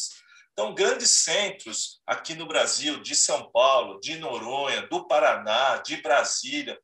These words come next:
não são centros pequenos, são grandes centros, onde a mudança muitas vezes é um pouco mais complexa, existe toda uma tradição, toda uma história, eles viraram a chave cem por cento.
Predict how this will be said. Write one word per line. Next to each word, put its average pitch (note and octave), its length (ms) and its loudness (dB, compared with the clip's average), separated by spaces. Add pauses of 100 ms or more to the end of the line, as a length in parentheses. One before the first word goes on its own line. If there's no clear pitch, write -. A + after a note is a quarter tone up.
(140)
não - 80 -12
são F#3+ 140 -4
centros F#3 340 -4
pequenos, D#3+ 580 -8
são G#2+ 120 -18
grandes - 340 -2
centros, - 460 -4 (360)
onde C3 380 -4
a B2+ 60 0
mudança C3 640 0
muitas C3+ 380 -6
vezes D3 240 -4
é D3+ 60 -4
um - 80 -12
pouco - 240 -14
mais D3+ 220 2
complexa, C#3+ 760 0
existe - 440 -8
toda C3+ 320 -8
uma B2+ 640 -2 (320)
tradição, - 1000 0
toda B2+ 200 -10
uma B2 120 -8
história, B2+ 680 -2 (240)
eles F#3+ 280 -6
viraram D3+ 440 2
a D3+ 60 2
chave C3 480 0
cem C#3 320 0
por C3 140 -12
cento. B2+ 540 -6